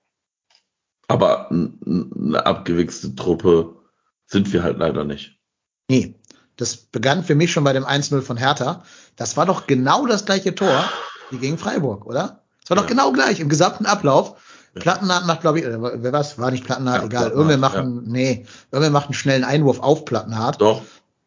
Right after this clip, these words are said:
Speaker 2: Ja, oder wie auch immer. Ich weiß es nicht mehr, ist auch
Speaker 1: Der
Speaker 2: wurscht. Also
Speaker 1: Plattenhardt wirft und dann, ich glaube, ich weiß, ich glaube, Richter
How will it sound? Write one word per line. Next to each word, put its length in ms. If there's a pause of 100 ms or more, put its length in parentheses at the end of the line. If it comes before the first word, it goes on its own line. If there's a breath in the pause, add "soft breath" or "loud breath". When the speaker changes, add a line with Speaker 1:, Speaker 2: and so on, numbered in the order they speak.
(400)
Speaker 2:
Ja, 180
oder 140
wie 100
auch 80
immer. 220
Ich 140
weiß 160
es 60
nicht 140
mehr, 100
ist 100
auch 140
Speaker 1:
Der 100
Speaker 2:
wurscht. 420
Also 160
Speaker 1:
Plattenhardt 560
wirft 520
und 140
dann, 320
ich 100
glaube, 280
ich 240
weiß, 220
ich 80
glaube, 280
Richter 720